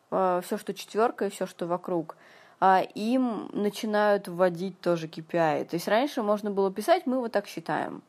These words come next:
Ну, как бы и все. Вот. Сейчас это все-таки про то, что, ну, молодцы, вы вот так считаете, как бы давайте мы это проверим,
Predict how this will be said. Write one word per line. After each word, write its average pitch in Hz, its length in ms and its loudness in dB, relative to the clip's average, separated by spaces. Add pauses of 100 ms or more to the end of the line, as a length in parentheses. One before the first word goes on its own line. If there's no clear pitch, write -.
(120)
Ну, 214 200 -4
как 170 240 -2
бы 160 160 -2
и - 180 -6
все. - 280 -4 (640)
Вот. 190 360 4
Сейчас 262 440 2
это 226 160 -4
все-таки - 340 -6
про 208 200 2
то, 240 180 0
что, 214 420 2 (220)
ну, 240 160 4
молодцы, 226 480 2
вы 175 100 0
вот 185 100 0
так 202 140 -2
считаете, 311 640 0
как 196 180 0
бы 180 80 -2
давайте 233 360 4
мы 202 100 0
это 185 120 -2
проверим, 214 640 2